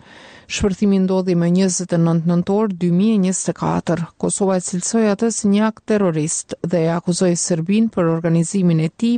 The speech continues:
por Beogradi i mohoi këto akuza. Pas incidentit, shy deklaroi se nuk ka prova që lidhin drejt për drejt Beogradin me shpërthimin dhe s'është herët për të nxjerrë përfundime, por konfirmoi se në hetime janë përfshirë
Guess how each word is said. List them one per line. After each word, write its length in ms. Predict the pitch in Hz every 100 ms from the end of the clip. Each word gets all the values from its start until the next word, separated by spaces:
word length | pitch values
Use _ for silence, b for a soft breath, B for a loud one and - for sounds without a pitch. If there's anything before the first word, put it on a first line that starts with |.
| -
por 320 | 240 233 220
Beogradi 720 | 226 240 196 190 202 196 202
i 20 |
mohoi 320 | 190 175 180
këto 320 | 156 - 160 160
akuza. 540 | - 165 160 175 160 - _ _ _
Pas 160 | 226 208 -
incidentit, 600 | 196 - 180 185 190 202
shy 160 | - 185
deklaroi 720 | 175 175 165 160 175 170 170
se 180 | - 170
nuk 200 | 165 -
ka 80 | 208
prova 460 | - 165 160 196
që 180 | 202 185
lidhin 380 | 175 180 180 170
drejt 220 | 170 175
për 180 | - 165
drejt 340 | 165 165 185 185
Beogradin 720 | 175 165 175 180 180 208 190
me 160 | 175 160
shpërthimin 800 | - - 170 - 185 165 156 - -
dhe 200 | 165 170
s'është 480 | - 180 160 - 165
herët 380 | 170 156 202 -
për 140 | 170
të 80 | 170 156
nxjerrë 340 | 190 175 165 -
përfundime, 640 | 165 - 185 185 220 247 233 - 196
por 160 | 220
konfirmoi 560 | - 170 160 165 185 220
se 160 | - 185
në 160 | 175
hetime 460 | 190 233 214 220 214
janë 180 | 190 180
përfshirë 600 | 165 - - 226 220